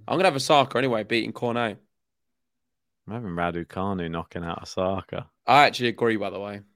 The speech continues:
Speaker 1: If you, if you get this matchup, Raducanu beats her.
Speaker 2: I feel that she'll have, like, like, she'll just be sluggish. She'll be like, "Yeah, I don't
Speaker 1: It'll
Speaker 2: really
Speaker 1: just
Speaker 2: care."
Speaker 1: work. It'll be like Raducanu against Serena. She was more motivated and played
Speaker 2: Yeah.
Speaker 1: well.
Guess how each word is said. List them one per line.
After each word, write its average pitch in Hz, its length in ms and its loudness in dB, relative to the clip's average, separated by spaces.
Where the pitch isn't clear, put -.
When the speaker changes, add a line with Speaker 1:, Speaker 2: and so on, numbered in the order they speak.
Speaker 1:
If 135 180 -2
you, 160 80 4
if 156 160 2
you 165 80 0
get 160 160 4
this 143 160 0
matchup, 131 500 -2
Raducanu 107 540 -4
beats - 300 -10
her. 95 180 -16
Speaker 2:
I 104 80 -8
feel 120 220 6
that 104 280 2
she'll 104 260 2
have, 95 260 2
like, 90 240 0
like, 92 180 -2
she'll 104 160 -4
just 90 180 -8
be 92 100 -10
sluggish. 87 640 -2
She'll - 180 -8
be 85 100 -8
like, 82 180 -8
"Yeah, 95 80 -10
I 90 460 -12
don't 90 80 -18
Speaker 1:
It'll 131 120 -2
Speaker 2:
really - 20 -2
Speaker 1:
just 170 180 -6
Speaker 2:
care." 120 80 0
Speaker 1:
work. 117 280 4
It'll 127 100 -4
be 156 120 2
like 151 220 6
Raducanu 127 520 0
against 110 300 -6
Serena. 113 460 -4
She - 160 -10
was 110 120 -8
more 123 200 0
motivated 101 720 -2
and 101 100 -14
played 104 240 -8
Speaker 2:
Yeah. 95 80 0
Speaker 1:
well. 107 360 0